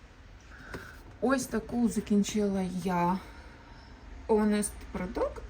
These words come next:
А, у мене була дуже широка їхня лінійка, я заказала на сайті. Це український виробник,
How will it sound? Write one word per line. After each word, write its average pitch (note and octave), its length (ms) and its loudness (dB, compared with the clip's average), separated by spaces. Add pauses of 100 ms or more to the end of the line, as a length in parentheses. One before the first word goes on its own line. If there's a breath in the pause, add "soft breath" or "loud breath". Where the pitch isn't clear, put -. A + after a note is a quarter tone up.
(760 loud breath)
А, G#3 80 0
у G3 100 4
мене G#3+ 260 8
була F#3+ 220 2
дуже F3+ 260 2
широка F3+ 420 0
їхня F3+ 440 -2
лінійка, C#4+ 460 4
я B3 160 2
заказала F3+ 480 2
на E3+ 120 0
сайті. C#4+ 460 -4
Це F#3 380 2 (180)
український F#3+ 720 2
виробник, F3+ 600 2